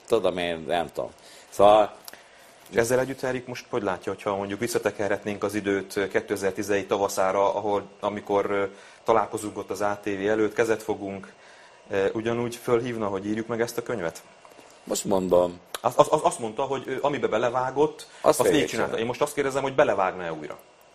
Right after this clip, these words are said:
Speaker 1: Belevágni, persze, belevágni.
Speaker 2: És miért?
Speaker 1: Hát azért, mert elhatároztam, és engem, engem, engem ne fenyegessenek. Még akkor is, ha tudom, hogy mi a, a vé-, hát jó, most figyeljen.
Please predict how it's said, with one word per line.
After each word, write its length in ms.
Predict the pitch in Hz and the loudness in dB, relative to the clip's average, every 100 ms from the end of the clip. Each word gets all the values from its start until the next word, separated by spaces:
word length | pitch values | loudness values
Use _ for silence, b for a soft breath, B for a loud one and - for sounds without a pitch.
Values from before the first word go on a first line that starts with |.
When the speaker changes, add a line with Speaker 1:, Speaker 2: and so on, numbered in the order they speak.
| - | -10
Speaker 1:
Belevágni, 720 | 78 92 73 64 65 60 78 - | 0 4 4 2 -6 -8 -10 -4
persze, 340 | 82 64 - - | -2 -2 -6 -2
belevágni. 440 | 87 71 65 60 | 0 0 -2 -4
Speaker 2:
És 140 | - 143 | -4 -4
miért? 440 | 104 73 - - - B B B B | -4 -6 -10 -18 -20 B B B B
Speaker 1:
Hát 140 | - - | -2 4
azért, 320 | 190 170 147 | 6 6 4
mert 180 | 139 - | 2 4
elhatároztam, 880 | 107 85 76 82 80 78 - 78 82 | 4 2 -2 0 0 -2 -4 -4 -2
és 140 | 87 | -4
engem, 280 | 113 117 120 | -4 0 2
engem, 400 | 120 123 120 117 | 2 0 0 0
engem 300 | 87 117 117 | 0 0 0
ne 100 | 117 | 0
fenyegessenek. 920 | - 90 87 87 85 98 87 90 - - - | -2 -2 0 0 0 -4 -2 -2 -4 -12 -14
Még 200 | 92 107 | -2 4
akkor 220 | 139 156 123 | 6 6 2
is, 60 | |
ha 80 | 117 | -2
tudom, 220 | - 113 | -2 -2
hogy 140 | 98 95 | -2 0
mi 80 | |
a, 140 | 95 85 - | 0 0 -2
a 140 | 90 | -2
vé-, 340 | 85 92 64 - B B B | 2 2 0 -4 B B B
hát 80 | - | 0
jó, 280 | 214 170 123 | 6 8 6
most 260 | 117 104 - - - - - - - - | 2 -6 -10 -20 -20 -20 -20 -20 -16 -4
figyeljen. 540 | 123 98 82 69 58 | 2 2 2 -2 -8